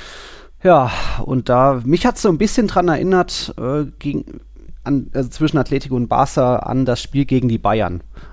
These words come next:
Ähm, Barca eigentlich in allen Belangen unterlegen, schlechter, der Gegner konzentrierter, konsequenter, aber am Ende auch vielleicht ein bisschen gnädiger. Also zwei null Halbzeitführung und dann, glaub ich,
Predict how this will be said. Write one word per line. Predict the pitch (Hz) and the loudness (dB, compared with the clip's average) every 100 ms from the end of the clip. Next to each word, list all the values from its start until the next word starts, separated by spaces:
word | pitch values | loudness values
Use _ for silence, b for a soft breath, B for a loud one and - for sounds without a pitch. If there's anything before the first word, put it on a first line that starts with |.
| - | -10
Ähm, | 101 101 98 - | -6 -4 -6 -6
Barca | 104 101 - 123 | -2 -2 0 -2
eigentlich | - 113 110 165 | -2 -2 -2 -4
in | - | -4
allen | 104 127 165 165 | 0 2 2 0
Belangen | 135 123 123 143 131 | -2 0 2 2 0
unterlegen, | 117 139 135 113 113 139 160 156 | -2 -2 0 0 -2 0 0 0
schlechter, | - 120 127 - 170 151 151 | -2 -4 -4 -2 0 0 0
der | 135 | -2
Gegner | 117 131 143 131 127 123 - - - - | -4 -4 -2 -2 0 -2 -8 -16 -16 -6
konzentrierter, | 147 147 151 - 139 135 135 | -2 0 -2 -4 -4 -2 -4
konsequenter, | - 151 143 131 123 143 160 - | -2 -2 -2 -4 -2 0 0 0
aber | 135 147 | 2 2
am | - | 2
Ende | 151 165 | 2 4
auch | 123 143 | 2 2
vielleicht | 151 135 - | 2 0 0
ein | 147 | -2
bisschen | 156 - 156 | -2 0 0
gnädiger. | 139 151 165 123 107 | 2 4 4 2 0
Also | 101 110 110 107 B B | 0 0 0 -4 B B
zwei | - - 143 | -4 2 4
null | 139 120 | 4 4
Halbzeitführung | 190 - 196 - 202 190 196 196 B B B B | 2 2 0 0 0 2 0 -2 B B B B
und | - 120 | -4 0
dann, | 139 | 2
glaub | 131 127 | 2 2
ich, | 135 131 - | 2 -4 -10